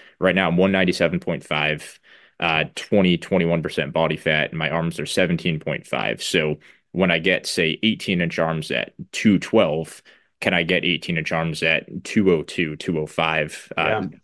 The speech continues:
Speaker 1: basically the same thing that you're kind of using for your comparisons too. It, it, it ultimately, it's all ratios, and that's how you don't just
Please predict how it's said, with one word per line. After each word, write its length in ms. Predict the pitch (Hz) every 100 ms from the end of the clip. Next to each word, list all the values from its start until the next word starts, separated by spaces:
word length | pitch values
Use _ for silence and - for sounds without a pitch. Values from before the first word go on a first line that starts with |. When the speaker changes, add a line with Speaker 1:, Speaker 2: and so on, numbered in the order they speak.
| _
Speaker 1:
basically 360 | 113 101 - 101
the 100 | 82
same 280 | - 85 80
thing 220 | - 82
that 300 | 78 78 85
you're 220 | 90 85
kind 240 | - 82 78
of 260 | 78 - - _ _ _ -
using 280 | 95 82 80
for 140 | -
your 100 | 76
comparisons 560 | - 78 76 71 73 -
too. 180 | 87
It, 200 | 80 123
it, 200 | 117 -
it 140 | 123 -
ultimately, 400 | 120 104 82 85
it's 140 | 78
all 160 | 90 73
ratios, 600 | 76 76 - 69 78 76
and 60 |
that's 200 | 82 -
how 80 | -
you 100 | 80
don't 180 | 78 76
just 380 | - 76 -